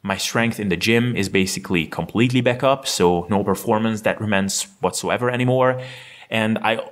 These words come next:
also say that I'm surprised by how little I got depleted and how little fullness I lost. So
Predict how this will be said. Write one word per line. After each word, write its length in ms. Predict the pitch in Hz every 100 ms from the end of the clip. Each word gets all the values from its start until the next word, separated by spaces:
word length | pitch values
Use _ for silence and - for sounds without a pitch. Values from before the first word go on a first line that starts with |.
| -
also 280 | 139 160 156
say 280 | 123 127 120
that 420 | 113 107 - - - -
I'm 140 | 170
surprised 720 | - - - 117 117 120 101
by 160 | 104 98
how 300 | - 120 110
little 500 | 104 107 104 98 95
I 140 | 90 87
got 320 | 92 87 - 98
depleted 600 | 95 - 101 95 73 71
and 140 | 85
how 260 | - 98 95
little 340 | 101 95 87
fullness 580 | - - 101 92 71 -
I 140 | 69
lost. 340 | 57 - - -
So 360 | 107 98 98